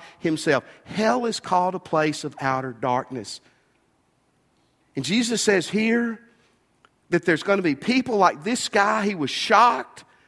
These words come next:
Apparently all the people around him, they didn't sense anything was wrong. And the, the lesson here, again, is not wedding, it's about God. And that there, in Matthew seven tells us this, that there are gonna be many people who are gonna stand before God and they're gonna say, "I was religious,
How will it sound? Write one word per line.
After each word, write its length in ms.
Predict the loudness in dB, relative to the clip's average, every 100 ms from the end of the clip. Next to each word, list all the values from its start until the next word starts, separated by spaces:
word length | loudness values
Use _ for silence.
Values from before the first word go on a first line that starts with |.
| _ -8
Apparently 400 | 2 2 4 4
all 160 | 4
the 80 | 2
people 300 | -4 -2 -2
around 380 | 2 4 2 2
him, 260 | -2 -4 -6 -16 -2
they 180 | 2 4
didn't 220 | 2 -2
sense 340 | -2 -2 -2
anything 320 | -4 0 0
was 160 | 0 -4
wrong. 520 | -2 0 0 -4 -8 -14 _ _ _ _ _ _ _ _ _ _
And 120 | 0 0
the, 80 |
the 140 | 2 2
lesson 360 | 4 2 0
here, 220 | -2 -2 -2
again, 220 | -2 -2
is 120 | 0
not 280 | 0 0 0
wedding, 400 | 2 2 2 -2
it's 180 | -4 -2
about 300 | -2 -2 0
God. 480 | 2 2 -2 -6 -10 -18 -14 -2
And 100 | 0
that 140 | 0
there, 100 | -2
in 320 | -2 -6 0
Matthew 380 | 2 2 0 -6
seven 360 | -2 0 2 0
tells 340 | 0 0 0
us 160 | -6 -6
this, 240 | -6 -4
that 80 | -4
there 100 | -2
are 20 |
gonna 120 | 0
be 80 | 0
many 320 | 0 0 0
people 440 | 0 -2 -2 -4 -6 -10 -10
who 80 | -4
are 60 |
gonna 140 | 0 0
stand 360 | 0 0 0
before 240 | -2 -2 -2
God 320 | 0 2 2
and 80 | 0
they're 80 | -2
gonna 140 | -4
say, 180 | -2 2
"I 80 | 2
was 180 | 2
religious, 680 | -4 -2 2 2 2 -4 -6